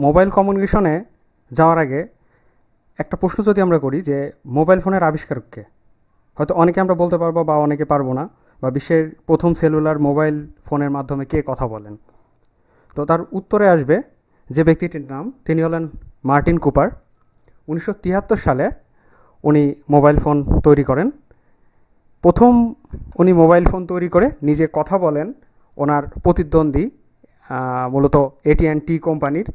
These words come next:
জুয়েল ইঙ্গেলের সাথে, যিনি ছিলেন এটি অ্যান্ড টি, টি কোম্পানির ইঞ্জিনিয়ার। তো প্রথম এই যে ফোনটি ওনার হাতে দেখছেন, ফোনের সাইজটা ছিল অনেক বড়, যে কারণে এই ফোনের নাম দেওয়া হয় ব্রিক ফোন।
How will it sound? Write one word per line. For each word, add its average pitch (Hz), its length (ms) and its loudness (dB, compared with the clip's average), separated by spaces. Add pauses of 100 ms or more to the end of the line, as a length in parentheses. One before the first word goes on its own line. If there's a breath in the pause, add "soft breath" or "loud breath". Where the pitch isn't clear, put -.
(760)
জুয়েল 156 240 2
ইঙ্গেলের 143 300 0
সাথে, 143 300 -4 (500)
যিনি 151 200 0
ছিলেন 147 260 -2
এটি 143 180 -2
অ্যান্ড 147 140 -4
টি, 151 80 0 (640)
টি 147 100 0
কোম্পানির 135 580 -2 (100)
ইঞ্জিনিয়ার। 139 500 2 (920)
তো - 80 -6
প্রথম 214 340 4
এই 208 240 2
যে 208 200 4
ফোনটি 196 380 2
ওনার 180 220 4
হাতে 170 200 2
দেখছেন, 151 380 -4 (760)
ফোনের 170 300 4 (220)
সাইজটা 160 440 -2
ছিল 170 180 0
অনেক 156 300 2
বড়, 143 260 4 (400 soft breath)
যে 147 120 0
কারণে 147 480 -2 (920)
এই 147 140 -2
ফোনের 151 300 0 (320)
নাম 143 260 2
দেওয়া 147 180 2
হয় 147 260 -2 (260)
ব্রিক 160 300 0
ফোন। 165 260 0